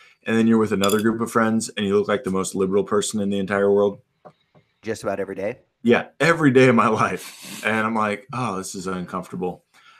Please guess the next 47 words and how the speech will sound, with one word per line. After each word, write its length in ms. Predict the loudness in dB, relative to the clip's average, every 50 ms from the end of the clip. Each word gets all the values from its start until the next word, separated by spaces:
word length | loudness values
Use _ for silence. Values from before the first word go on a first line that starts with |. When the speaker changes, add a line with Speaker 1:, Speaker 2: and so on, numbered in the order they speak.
| _ _ _
Speaker 1:
Uh, 280 | 0 2 2 2 2 0
so 300 | -2 2 4 4 4 4
for 140 | 4 4 4
those 120 | 4 4
of 40 | 2
our 100 | 0 2
good 160 | 2 2 0
listeners 460 | 0 0 -2 -2 -2 -2 -2 -2 -4 -8
who 220 | -8 -6 -6 -6
feel 260 | -6 -4 -2 -2 0 0
that 320 | 0 -2 -2 -4 -6 -8
pinch 300 | -6 -4 -4 -4 -6 -6 -8
as 160 | -8 -6 -4
well, 460 | -2 0 2 2 2 0 0 -4 -8 _
we 160 | -2 0 0
are 100 | 0 2
with 260 | 0 0 -2 -4 -6
you. 200 | -6 -4 -4 -6 -6
We 140 | -6 -4 -4
empathize. 640 | -4 -4 -6 -8 -6 -4 -4 -2 -2 -4 -6 -8 -6 -6
And 80 | -2
Josh 260 | 2 2 2 0 0
doesn't 260 | -2 -4 -4 -4 -6 -10
hate 160 | -8 -8 -8
America. 440 | -8 -10 -10 -12 -10 -10 -12 -12 -12 _ _ _ _ -20 -20 -20 -20 _ _ _ _
Moving 200 | 0 2 4 4
along. 280 | 4 4 2 0 -2 -8 _ -20 -16 -2 2
Speaker 2:
I 140 | 4 6 6
Speaker 1:
Uh, 80 | 6
Speaker 2:
kinda 160 | 4 2 2
do. 80 | 0 -2
I 160 | 0 0 0
kinda 340 | 0 0 -2 -2 -4 -6 -12
do. 120 | -14 -16 -14 _
I 60 | -10 -8
kinda 200 | -8 -6 -6 -6
Speaker 1:
He 60 | -6
Speaker 2:
do. 60 | -2
Speaker 1:
kinda 240 | -2 -2 -2 -2 -6
does. 320 | -8 -12 -14 -14 -14 -16 -16 _ 2
Uh, 340 | 4 6 6 6 6 4 0 0 0
I 140 | 0 0 0
do 100 | -2 -6
not. 280 | -8 -10 -10 -14 -16 _ _ _ _ _ _ _ _
Moving 200 | -6 -4 -4 -4
along. 260 | -6 -6 -8 -10 -14 -20 _ _ _ _
Um, 600 | -4 -2 0 2 2 2 2 0 -2 -4 -8 -10